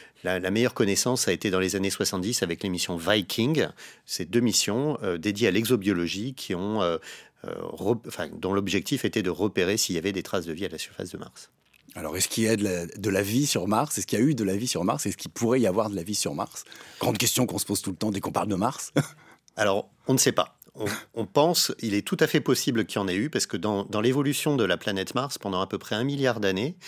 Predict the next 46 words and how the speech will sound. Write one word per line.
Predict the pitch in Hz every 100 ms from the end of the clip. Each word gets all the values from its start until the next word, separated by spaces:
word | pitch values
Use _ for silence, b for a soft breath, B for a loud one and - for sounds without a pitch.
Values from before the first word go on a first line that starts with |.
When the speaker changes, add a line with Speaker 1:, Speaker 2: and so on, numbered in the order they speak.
| B B B -
Speaker 1:
euh, | 90
la | 95
planète | - 117 117 -
Mars, | 139 147 - - -
euh, | 95 92 90
était | 101 90 123 127 131 - -
plus | -
chaude | 135 - 117 151 127 82 _ _
et | 101
plus | 92 127 113
humide. | 104 82 - _ _ b b b b -
Euh, | 82 80 82 82 - -
alors, | - 82
pour | -
vous | 98
donner | 101 104 104
un, | 92
un | 98 92
repère, | 85 95 127 135 147 B B B -
euh, | 85 82 82 85 -
la | - 87
Terre | 85 110 113 95
ou |
Mars | 90 107 107 92
a | 80 87
quatre | - 90
milliards | 98 98 90
et |
demi | 87 90
d'années | 90 127 170
à | 90
peu | 85 95
près, | - 139 160
et | 101
donc | 92 98 -
pendant | 113 110
un | 113
milliard | 123 117 110
et |
demi | 95 104
d'années, | 92 101 143 175 B -
les | 104
planètes | 117 113 135
ont | 120
évolué. | 104 104 95 78 - _ _ _ _ - - -
Et | 190 -